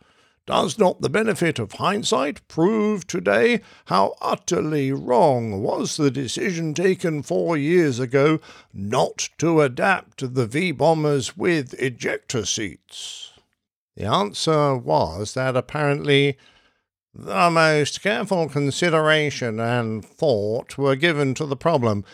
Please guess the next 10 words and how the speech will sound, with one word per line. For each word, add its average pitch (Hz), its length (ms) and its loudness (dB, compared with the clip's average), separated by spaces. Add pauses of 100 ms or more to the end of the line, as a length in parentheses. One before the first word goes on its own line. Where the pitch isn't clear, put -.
(400)
but 156 340 2
the - 80 -8
final 208 500 -2
decision 156 800 0
resulted 147 680 0
in 143 300 0
no 156 360 0
action 127 640 -4
being 131 440 2
taken. 101 640 -4